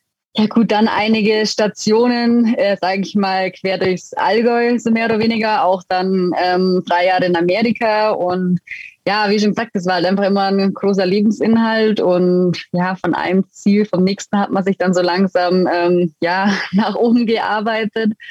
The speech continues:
und von dem her, also hat es natürlich schon eine große Bedeutung für mich.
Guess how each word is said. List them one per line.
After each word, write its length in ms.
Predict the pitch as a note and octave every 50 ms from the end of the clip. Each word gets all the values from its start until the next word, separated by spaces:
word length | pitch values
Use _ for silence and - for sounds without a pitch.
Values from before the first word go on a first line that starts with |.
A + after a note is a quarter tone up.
| - - - - - _ _ _ -
und 380 | - F#3+ F#3+ F#3 F#3 F#3+ F#3
von 200 | - G3+ G3+ G3+
dem 180 | F3+ A3 A#3 A#3+
her, 240 | B3+ A#3 A3+ A3 E3+
also 240 | G#3 G3+ G3 G#3 G#3
hat 160 | G#3+ G#3+ G3+
es 100 | G#3+ G3+
natürlich 260 | G3+ F#3+ G3 G#3 -
schon 80 | G#3+ G#3
eine 160 | G#3 G3+ -
große 200 | - G3+ F#3 F#3+
Bedeutung 440 | F3 F#3 E3+ F3 F#3+ F3+ F#3+ F3 -
für 100 | - D3+
mich. 320 | D#3 D#3 E3 D#3+ - -